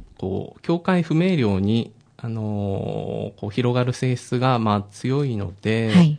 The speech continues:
Speaker 1: まあ、あの、やっぱり細胞レベルで完全に摘出するっていうことは、
Speaker 2: うん。
Speaker 1: まあ、非常に難しいんですね。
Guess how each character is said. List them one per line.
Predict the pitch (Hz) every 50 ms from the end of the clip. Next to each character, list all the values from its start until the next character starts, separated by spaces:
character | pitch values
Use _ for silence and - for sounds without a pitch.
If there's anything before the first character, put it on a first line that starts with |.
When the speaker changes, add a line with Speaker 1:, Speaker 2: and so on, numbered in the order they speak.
| - - - - - - - - -
Speaker 1:
ま | 127 113 101 - - - -
あ、 | - 127
あ |
の、 | 123 123 123 120
や | 123
っ | -
ぱ | - 185
り | 147 -
細 | - - - 180 196
胞 | 202 233 226
レ | 226 233
ベ | 220 - 170
ル | 139 139
で | 139 131
完 | - 160 160
全 | 165 170 165
に | 165 160
摘 | - - - 170
出 |
す | 160 - - - - 170
る | 165 170
っ |
て | 175 - _ -
い | 113
う | 107
こ | - -
と | - - 117
は、 | 127 147 156
Speaker 2:
う | -
ん。 | 202
Speaker 1:
ま | - -
あ、 |
非 | 190 185 - 175
常 | 131 143 147
に | 143 139 139 139 -
難 | 139 127 123 - - 135
し | 131 - -
い | 151
ん | 147 131
で | - 95
す | -
ね。 | - 98 98 117 123